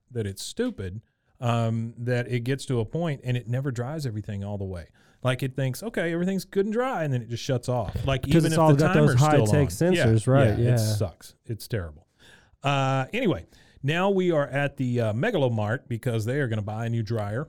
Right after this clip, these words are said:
Speaker 2: They're gonna buy a new dryer, yeah.
Speaker 1: Uh, Bobby is sitting on the floor looking into a dryer and
Speaker 2: Or,
Speaker 1: says
Speaker 2: or they're gonna lease to own a new dryer.
Speaker 1: Are they?
Speaker 2: Well, they go and do the credit thing. Why would you do a credit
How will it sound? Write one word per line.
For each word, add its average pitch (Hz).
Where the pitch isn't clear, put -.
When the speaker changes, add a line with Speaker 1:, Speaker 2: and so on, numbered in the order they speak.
Speaker 2:
They're 135
gonna 139
buy 139
a -
new 131
dryer, 131
yeah. 127
Speaker 1:
Uh, 120
Bobby 139
is 117
sitting 156
on 143
the 117
floor 160
looking 135
into 143
a 107
dryer 107
and 117
Speaker 2:
Or, 170
Speaker 1:
says -
Speaker 2:
or 139
they're 139
gonna 131
lease 135
to 131
own 123
a 117
new 107
dryer. 101
Speaker 1:
Are 101
they? 349
Speaker 2:
Well, 143
they 151
go 160
and 143
do 147
the 135
credit 165
thing. 147
Why 135
would 151
you 156
do 151
a 131
credit 147